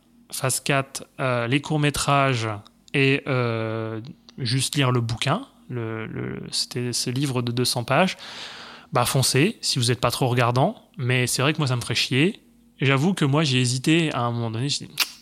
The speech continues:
Est-ce que je le prends ou pas, quoi ? Vingt-cinq balles, c'est encore cher et tout. » Mais bref, je me suis dit, « Non, c'est bon, euh, je, je garde mon, je garde mon édition simple. » En tout cas, à bon entendeur, si vous avez envie, vous pouvez peut-être toujours envoyer un mail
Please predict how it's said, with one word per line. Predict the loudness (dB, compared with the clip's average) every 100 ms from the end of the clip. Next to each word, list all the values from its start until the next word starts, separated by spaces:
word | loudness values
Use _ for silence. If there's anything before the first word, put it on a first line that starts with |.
| _ _ -6
Est-ce | -6 -2
que | -4
je | -4
le |
prends | -6 -6 -6
ou | -4
pas, | -4 -6
quoi ? | -6 -10 -10 -16 _
Vingt-cinq | -8 -4 -2 0
balles, | 2 2
c'est | 0 -6
encore | -8 -6 -4
cher | -2 0 -2
et | -4
tout. » | -2 -2 0
Mais | -4
bref, | -2 0 0 -2 -8 -14 -14 -16 -20 -20 -18
je | -2
me | 0
suis | 2
dit, « | 2 4
Non, | 4 4
c'est | 2 0
bon, | 2 2 2
euh, | 0 -4
je, | -8 -8
je | -4
garde | 0 0
mon, | 0 -2 -6 -8
je | -4
garde | 2 4
mon | 6
édition | 4 2 0 0
simple. » | 0 2 2 2 -4 -12 -14 -14 -14 -16 -18 -16 -10
En | -10 -6
tout | -2
cas, | 4 6
à | 6
bon | 6
entendeur, | 6 4 2 4 4 4
si | 2 0 2
vous | 4 4
avez | 4
envie, | 2 0 0
vous | -2
pouvez | -4 -2 -2
peut-être | 0 -2 -2 0
toujours | 0 2
envoyer | 4 4 6
un | 4
mail | 4 4 4 4